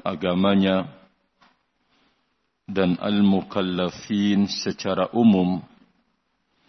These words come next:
Dan kita telah membaca hadis-hadis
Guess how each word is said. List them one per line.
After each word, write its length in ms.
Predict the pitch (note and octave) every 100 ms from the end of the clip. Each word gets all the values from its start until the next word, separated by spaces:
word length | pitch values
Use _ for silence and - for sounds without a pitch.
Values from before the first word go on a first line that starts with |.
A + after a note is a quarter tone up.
| _ _ _ _ _ _ _ _ _ _ _ _ _ _ _ _ -
Dan 320 | G2 F#2+ F2+
kita 320 | - - G2
telah 240 | - F#2+ F#2
membaca 800 | F#2 F#2 G2+ F#2+ G#2 F#2+ F#2 F#2+ - - - _ _ _ _ _ _ _ _
hadis-hadis 800 | - G#2 G2 G#2 - G#2+ F#2+